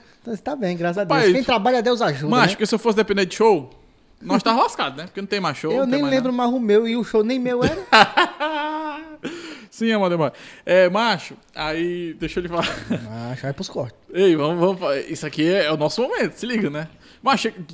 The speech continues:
Speaker 2: depois de um tempo, Titela, não sei se tu passou por isso, tá? Porque tem um caba nacional.
Speaker 1: Hum.
Speaker 2: Mas depois de um tempo, macho, eu não tava mais nem aí, ó. Não que eu desrespeito os meus colegas,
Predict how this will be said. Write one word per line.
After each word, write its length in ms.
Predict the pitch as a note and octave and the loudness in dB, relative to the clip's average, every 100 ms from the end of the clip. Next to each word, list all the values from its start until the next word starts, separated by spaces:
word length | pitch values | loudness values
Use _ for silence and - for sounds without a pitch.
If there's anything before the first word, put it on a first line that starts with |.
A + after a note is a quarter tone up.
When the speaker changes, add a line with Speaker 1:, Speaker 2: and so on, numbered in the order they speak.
| E3 D3 | -16 0
Speaker 2:
depois 300 | F#3+ A#3 A3 | 2 4 0
de 60 | |
um 60 | F3 | 0
tempo, 240 | G3 G3+ | -2 -2
Titela, 240 | - - B2+ | -6 -8 -8
não 80 | |
sei 200 | - G3 | -4 -4
se 100 | G3 | -4
tu 180 | - F3+ | -12 -10
passou 260 | F#3 F3+ F3 | -6 -4 -6
por 160 | E3 | -8
isso, 160 | C3 B2 | -10 -8
tá? 160 | B2 A#2 | -10 -10
Porque 220 | - D#3+ | -10 -10
tem 120 | F#3+ | -6
um 40 | F#3+ | -6
caba 220 | F#3 G3 | -4 -4
nacional. 580 | G3+ - A#3+ C3+ - - | -4 -4 -4 -6 -8 -12
Speaker 1:
Hum. 180 | D#3+ C#3+ A2 - - - | -8 -8 -10 -18 -20 -2
Speaker 2:
Mas 100 | G3 | 2
depois 220 | G3+ A#3 | 4 4
de 60 | G#3+ | 2
um 40 | |
tempo, 300 | - G#3+ G3 | 2 2 2
macho, 200 | E3 D3+ | 0 -2
eu 40 | F3+ | -4
não 40 | |
tava 200 | F3+ E3 | -4 -4
mais 220 | E3+ E3+ | -2 -2
nem 100 | F3 | -2
aí, 280 | G#3 D#3+ C#3 | -2 -2 -2
ó. 100 | D#3 - - | -2 -6 -12
Não 220 | D#3+ G3+ B3+ | 0 2 4
que 100 | B3 | 4
eu 100 | F#3+ | 4
desrespeito 960 | D#3+ F#3 G3+ - - F#3+ G#3 G#3 A3 | 4 2 2 0 0 4 4 0 -4
os 100 | E3+ | -2
meus 200 | E3 F#3 | -2 -4
colegas, 540 | - G#3+ D3+ B2+ C3+ | 0 2 2 0 -4